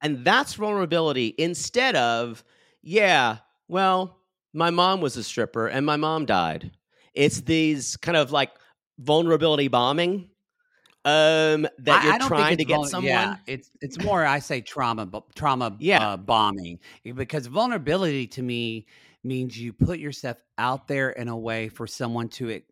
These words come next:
Speaker 2: accept it and for someone
Speaker 1: Right.
Speaker 2: to, so for also, to me, when I'm vulnerable, that means I'm putting myself in a place where someone has to respond to that, and that could affect me in a certain
Speaker 1: A-,
Speaker 2: way.
Speaker 1: and it could cost you something.
Speaker 2: It could
Speaker 1: Exactly.
Speaker 2: cost you,
Speaker 1: And
Speaker 2: where trauma bombing is just,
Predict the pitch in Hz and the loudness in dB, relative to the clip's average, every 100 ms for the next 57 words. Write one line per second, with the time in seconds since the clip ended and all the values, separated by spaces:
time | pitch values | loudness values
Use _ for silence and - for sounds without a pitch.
0 | _ - 113 - - 127 - - 147 143 | _ -14 -12 -12 -8 -8 -8 -6 -6 -6
1 | 120 - 117 - 131 120 104 - - 110 | -10 -10 -12 -10 -4 2 2 0 -10 -14
2 | 95 _ _ _ - - 147 - 165 170 | -14 _ _ _ -16 -14 -12 -4 -2 -2
3 | - 175 139 _ _ _ 180 233 226 165 | 0 -2 -2 _ _ _ -4 -2 -2 0
4 | 156 185 139 135 143 131 104 101 92 - | 0 -2 -2 -2 -2 -4 -4 -6 -6 -12
5 | - _ 127 131 151 139 123 - 175 202 | -20 _ -8 -6 -6 -6 -8 -6 -8 -6
6 | 208 175 156 - 143 131 127 135 127 - | -4 -4 -6 -8 -8 -8 -8 -12 -12 -10
7 | 123 117 113 120 117 - 139 139 139 123 | -6 -6 -8 -10 -12 -8 -8 -8 -8 -8
8 | 120 - 123 113 - 110 104 107 120 123 | -12 -12 -16 -16 -16 -12 -10 -10 -8 -6
9 | 127 123 117 120 - 123 101 - 110 - | -6 -8 -10 -10 -12 -14 -12 -10 -10 -8
10 | 120 110 101 - 104 180 101 92 92 90 | -10 -8 -10 -10 -6 -6 -6 -10 -8 -2
11 | 180 196 185 160 - 143 - 117 - - | 0 0 0 0 2 0 0 -8 -8 -8
12 | 92 - _ - 143 165 139 143 104 127 | -10 -14 _ -10 -2 4 4 2 -2 -2
13 | 123 151 160 151 143 143 - 185 202 208 | -2 -2 -2 -2 -4 -6 -2 2 4 2
14 | 151 135 147 160 135 120 113 - 139 123 | 0 0 2 0 -2 -6 -8 -8 -4 -2
15 | 113 | -4